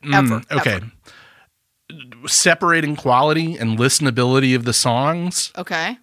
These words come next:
Speaker 2: That's a funny thing to separate, but all right.
Speaker 1: But just think about, like, cultural influence.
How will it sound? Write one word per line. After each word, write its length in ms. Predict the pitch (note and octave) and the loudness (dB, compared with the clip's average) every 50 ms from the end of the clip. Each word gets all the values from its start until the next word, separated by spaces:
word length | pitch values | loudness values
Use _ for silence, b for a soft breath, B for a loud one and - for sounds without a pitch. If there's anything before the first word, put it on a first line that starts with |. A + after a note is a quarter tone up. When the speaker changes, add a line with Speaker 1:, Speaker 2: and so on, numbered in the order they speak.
| _ _ A3+ | _ _ -4
Speaker 2:
That's 280 | G3 G3 G3 - - - | -2 -2 -2 -2 -4 -8
a 40 | |
funny 280 | A#3 - F4+ C4 A#3 A#3+ | -6 -4 -4 -2 -2 0
thing 120 | A3+ G#3 | -2 -2
to 60 | F#3+ F3+ | -4 -4
separate, 480 | - F3+ D#3+ - - E3 F3 F3 - | -6 -6 -6 -6 -6 -8 -8 -8 -8
but 80 | F#3 F3 | -6 -6
all 80 | D#3+ D#3 | -4 -2
right. 100 | D#3 D3+ | 0 2
Speaker 1:
But 320 | F3+ D#3+ D#3+ D#3+ _ - | 2 2 0 -2 _ -10
just 240 | D#3 - G3 F3+ - | -4 0 0 0 2
think 180 | - G3+ G3+ G3+ | 0 0 0 2
about, 220 | F#3 E3 D3 B2+ | 0 0 0 0
like, 180 | B2+ B2 - - | -2 -4 -4 -6
cultural 680 | - - - B2 B2 - - - E3+ D#3+ E3 E3+ D#3+ | -10 -4 -2 -2 -2 0 0 2 2 2 2 2 0
influence. 920 | - E3+ F3+ F3+ - - F#3 F#3 F#3+ G3+ G#3 G#3 F3+ - - - - - | -2 -2 -2 -2 -2 -2 0 0 2 2 0 -2 -4 -4 -4 -4 -6 -8